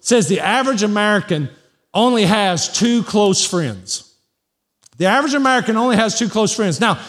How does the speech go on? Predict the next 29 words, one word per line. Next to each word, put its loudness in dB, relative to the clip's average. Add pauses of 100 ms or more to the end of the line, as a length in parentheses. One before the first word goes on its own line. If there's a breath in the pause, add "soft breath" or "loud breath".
(180 loud breath)
here's 2
why 2
this 2
study 2
is 0
so 2
troubling, 0 (320 loud breath)
is 4
because 0
the 0
same 2
study 2
twenty-five 2
years 2
ago, -2 (260 soft breath)
the 0
same 2
study 2
twenty-five 0
years 2
ago 2
said 2
the 2
average 0
American 0
had 0
six -2
close -2
friends. -6